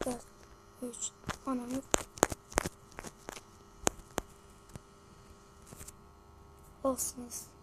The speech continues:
Ya Hilmi var ya çok piç. Beraber. Tamam. Ha, bu maçı oynama-, oynamamış sayıyoruz. Böyle geliyoruz zaten. Niye?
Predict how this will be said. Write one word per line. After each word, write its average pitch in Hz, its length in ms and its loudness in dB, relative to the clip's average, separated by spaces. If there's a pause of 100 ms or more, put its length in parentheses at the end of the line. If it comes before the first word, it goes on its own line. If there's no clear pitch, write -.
(380)
Ya 262 80 4
Hilmi 277 340 8
var 302 100 10
ya 254 60 2
çok 277 180 8 (120)
piç. - 300 -2 (1600)
Beraber. 233 440 2 (220)
Tamam. 254 160 0 (760)
Ha, 262 160 6
bu 285 80 10
maçı 294 340 12 (240)
oynama-, 254 380 6 (180)
oynamamış 254 580 4 (320)
sayıyoruz. 233 640 0 (800)
Böyle 254 260 6
geliyoruz 254 500 6
zaten. 226 600 4 (1080)
Niye? 226 580 0